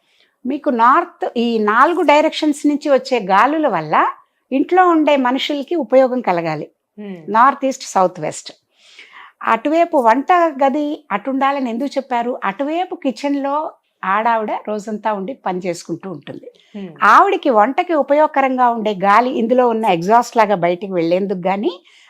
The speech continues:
Speaker 1: ఆవిడికి పనిచేయడానికి వీలుగా ఉండేందుకు కానీ, ఎక్కడ శాస్త్రం ఎక్కడ పెడితే ఆ గది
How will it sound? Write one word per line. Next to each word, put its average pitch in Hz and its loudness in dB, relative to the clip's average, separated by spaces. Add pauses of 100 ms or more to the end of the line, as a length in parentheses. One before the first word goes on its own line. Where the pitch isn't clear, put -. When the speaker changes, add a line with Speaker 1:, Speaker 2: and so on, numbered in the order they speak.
Speaker 1:
ఆవిడికి 302 2 (200)
పనిచేయడానికి 262 0
వీలుగా 233 -2
ఉండేందుకు 208 -4
కానీ, 202 -4
ఎక్కడ 339 -4
శాస్త్రం 285 -2
ఎక్కడ - -4
పెడితే 269 0
ఆ 226 2
గది 247 -2